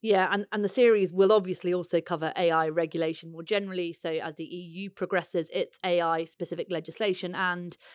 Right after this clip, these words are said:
we await with bated breath the U K government's delayed white paper on A I regulation. And just to go back to the digital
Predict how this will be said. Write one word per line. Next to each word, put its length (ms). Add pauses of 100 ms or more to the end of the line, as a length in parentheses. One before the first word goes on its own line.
(140)
we 140
await 340
with 240
bated 320
breath 240
the 80
U 220
K 240
government's 480
delayed 420
white 320
paper 320
on 260
A 140
I 160
regulation. 760 (920)
And 100
just 140
to 80
go 120
back 240
to 80
the 80
digital 580